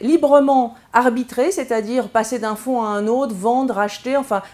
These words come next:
à l'intérieur de l'enveloppe P E A, vous pouvez vraiment gérer votre portefeuille tout à fait librement.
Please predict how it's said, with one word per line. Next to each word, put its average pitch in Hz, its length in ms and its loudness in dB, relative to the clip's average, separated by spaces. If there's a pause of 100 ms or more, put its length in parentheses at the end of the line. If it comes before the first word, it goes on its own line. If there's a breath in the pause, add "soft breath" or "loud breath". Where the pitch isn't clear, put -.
à 175 80 -2
l'intérieur 302 460 4
de 254 80 2
l'enveloppe 240 420 0
P 220 140 2
E 226 40 2
A, 285 120 6
vous 294 80 -4
pouvez 226 240 0
vraiment 254 340 0
gérer 269 300 2
votre 247 180 -2
portefeuille 269 640 0
tout 330 160 2
à 254 100 2
fait 269 160 -6
librement. 220 540 -2